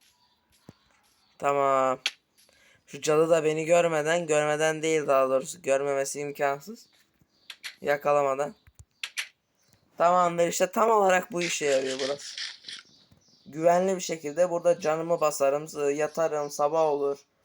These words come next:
İşte aldıklarımı koyarım, sonra tekrar devam. Ama bu bölüm öyle bir şey yapamadık. Hiçbir şey toplayamadık, envantere baksana.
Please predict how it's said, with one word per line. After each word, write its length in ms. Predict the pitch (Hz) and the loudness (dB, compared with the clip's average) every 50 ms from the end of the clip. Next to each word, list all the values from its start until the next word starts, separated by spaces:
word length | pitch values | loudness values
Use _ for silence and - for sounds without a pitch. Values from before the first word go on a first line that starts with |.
| _ - - _ _ | _ -20 -20 _ _
İşte 160 | - - 160 | -8 -6 -2
aldıklarımı 760 | - 143 151 156 156 151 156 - - 160 156 156 160 160 156 | 0 2 2 2 2 0 -2 0 2 2 4 4 2 0 -2
koyarım, 340 | 156 151 139 143 147 165 180 | 0 2 4 4 4 2 0
sonra 260 | 180 180 180 180 175 | 0 0 0 2 0
tekrar 460 | 175 185 180 170 - 170 175 180 175 175 | 0 -2 -4 0 2 2 2 4 4 4
devam. 320 | 170 160 156 147 147 - _ _ _ _ _ _ _ _ _ - | 2 2 2 0 -2 -4 _ _ _ _ _ _ _ _ _ -6
Ama 320 | - 143 160 185 214 233 | -4 0 2 2 4 4
bu 120 | 220 208 | 2 2
bölüm 240 | 190 190 185 208 208 | 2 2 2 2 2
öyle 220 | 208 202 190 190 180 | 2 2 2 2 0
bir 60 | 175 | 0
şey 160 | - - 240 | 0 0 2
yapamadık. 560 | 233 233 - 233 226 208 165 147 - - - - _ _ _ _ _ _ _ _ _ _ _ _ _ _ _ _ _ - | 2 2 2 4 4 4 4 2 -2 -8 -12 -20 _ _ _ _ _ _ _ _ _ _ _ _ _ _ _ _ _ -14
Hiçbir 160 | 131 - - | -8 -4 -2
şey 120 | 175 180 | -2 0
toplayamadık, 580 | 175 - 180 - - 196 208 226 220 202 185 175 | 0 0 0 2 2 2 2 2 2 0 0 0
envantere 480 | 170 160 156 151 151 - 160 160 160 | 0 0 0 0 -2 0 0 0 2
baksana. 400 | 160 160 170 - 208 226 240 220 | 0 0 0 0 0 0 -2 -2